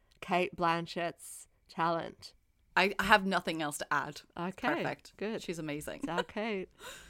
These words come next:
Speaker 2: Okay, so then we have Mark Rylance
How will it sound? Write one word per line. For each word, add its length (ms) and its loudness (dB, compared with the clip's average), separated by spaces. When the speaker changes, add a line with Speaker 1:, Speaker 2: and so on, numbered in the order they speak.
Speaker 2:
Okay, 320 4
so 640 4
then 140 6
we 100 0
have 180 6
Mark 320 0
Rylance 640 -2